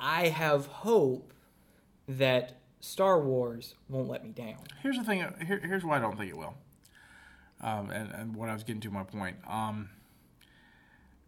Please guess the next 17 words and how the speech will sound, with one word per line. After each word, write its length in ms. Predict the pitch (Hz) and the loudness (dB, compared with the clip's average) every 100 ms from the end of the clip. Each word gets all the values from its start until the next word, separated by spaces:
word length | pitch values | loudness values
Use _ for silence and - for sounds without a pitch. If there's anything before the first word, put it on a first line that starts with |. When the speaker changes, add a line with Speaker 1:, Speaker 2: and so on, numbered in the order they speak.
| _ _ _ _ _ _ _ - - _ - | _ _ _ _ _ _ _ -20 -20 _ 2
Speaker 2:
Disney 720 | 185 202 202 202 190 185 - | 4 6 4 4 2 0 -6
seems 460 | - - 160 156 151 | -8 -2 0 0 -2
to 100 | 131 | -2
be 160 | 131 | -2
good 320 | 117 131 131 | 0 0 0
shepherds 760 | - - 127 123 113 101 104 - - _ _ _ _ _ _ _ _ _ _ _ | 0 0 0 2 -2 -2 -6 -12 -18 _ _ _ _ _ _ _ _ _ _ _
of 220 | 123 110 | -4 -4
my 200 | 110 101 | -4 -4
childhood. 560 | 104 123 92 80 95 - - _ _ _ | -4 -6 -6 -8 -12 -14 -20 _ _ _
Speaker 1:
Yeah. 140 | 135 - - - - _ | -8 -8 -12 -20 -20 _
Speaker 2:
They 60 | 113 | -6
have 120 | 107 | -4
the 60 | |
Muppets. 580 | 117 123 143 143 139 - - - _ - | -2 0 2 0 -2 -6 -12 -20 _ -20
They 640 | - - - - - 117 | -20 -20 -20 -20 -16 -10
have 80 | 101 | -2
Marvel. 580 | 107 113 117 113 113 | 2 2 0 -2 -6